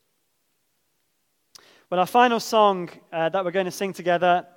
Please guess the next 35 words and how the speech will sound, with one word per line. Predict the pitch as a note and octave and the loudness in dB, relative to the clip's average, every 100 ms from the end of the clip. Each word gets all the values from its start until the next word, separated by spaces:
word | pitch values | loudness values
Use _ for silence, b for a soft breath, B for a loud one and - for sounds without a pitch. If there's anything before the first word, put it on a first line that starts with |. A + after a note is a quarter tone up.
| _ _ _ _ _ _ b b b b | _ _ _ _ _ _ b b b b
uh, | F#3 | -2
speaks | F3+ - A#3 A#3+ - - | -2 -2 -2 -2 -10 -10
of | G#3 F#3 F3+ E3+ - _ _ _ _ _ _ - | 0 4 4 0 -8 _ _ _ _ _ _ -16
a | |
firm | - A#3 A3+ G#3 | 0 4 4 4
foundation | G#3+ G3 G3 F#3+ - F#3+ F3 | 0 0 0 0 -4 -4 -2
that | F#3 | -2
will | F#3 F3 | -2 -2
never | F#3 E3+ E3+ | -2 0 -2
be | E3+ E3+ E3 | -2 -6 -6
destroyed. | D#3+ D3 - F3 F3 G#3+ - - b b b b b b b b b b _ _ _ - | -10 -16 -10 -4 -2 -2 -4 -16 b b b b b b b b b b _ _ _ -4
Um, | F3 F3 F3+ - _ _ _ _ _ _ _ _ _ _ _ _ _ _ _ | -2 -2 -8 -20 _ _ _ _ _ _ _ _ _ _ _ _ _ _ _
this | - B3+ - | -6 -6 -2
week, | C4+ B3 - | -2 -4 -2
when | G#3 G#3 | 0 2
I | G3+ | 2
was | F#3+ | 0
preparing | F#3 G#3+ G#3+ G3 | -2 2 2 2
the | F#3 | -4
sermon, | - G#3 F#3+ D3 F3 G#3 - | -2 0 0 -2 -8 -14 -12
uh, | E3+ E3+ | -6 -4
I | F3 | -4
found | D#3 B3+ A#3+ G#3 | 0 2 2 2
out | F3 F#3+ | 2 0
that | D#3+ F3+ - | -2 -2 0
the | F3 E3+ E3+ E3 | 0 2 0 -4
ladies | F3+ A3+ G3+ F#3+ D#3 | 0 0 0 -6 -6
at | D3 | -6
the | F#3 | -6
retreat | D#3+ - G3+ F3 | -10 -6 -6 -6
were | D#3 | -10
singing | - A3+ G3 E3+ | -6 -6 -6 -6
this | F3 - | -8 -8
particular | - F3 G#3 G3 E3+ E3 | -18 -12 -10 -8 -6 0
hymn | F#3 D3+ F#3+ | 0 0 -6